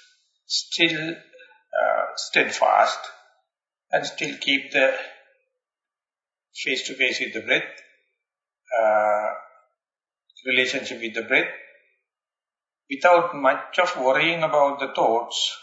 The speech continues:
without much of what worrying about, even though it is not mentioned about the pain and sound,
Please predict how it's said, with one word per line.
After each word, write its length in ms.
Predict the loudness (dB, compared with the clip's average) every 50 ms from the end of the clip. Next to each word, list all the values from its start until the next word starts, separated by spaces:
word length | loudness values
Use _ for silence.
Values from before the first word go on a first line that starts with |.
| -20 _ _ _
without 360 | -8 2 4 4 4 4 2
much 220 | 0 0 0 0 -6
of 100 | -4 -2
what 240 | -2 -2 -2 -2 -2
worrying 260 | -2 -2 -2 -4 -8 -4
about, 300 | 2 2 2 2 2 -4 -12 -18 -20 _ _ -12 -6
even 200 | -2 -2 -2 -2
though 120 | -2 -6 -6
it 120 | -6 -6
is 140 | -10 -10 -8
not 200 | -8 -10 -8 -8
mentioned 320 | -10 -10 -8 -8 -8 -8 -2
about 200 | -2 -2 -2 -2
the 60 | -8
pain 340 | -2 0 0 2 2 0 -2
and 160 | -4 -4 -2 0
sound, 320 | 0 2 2 0 -2 -6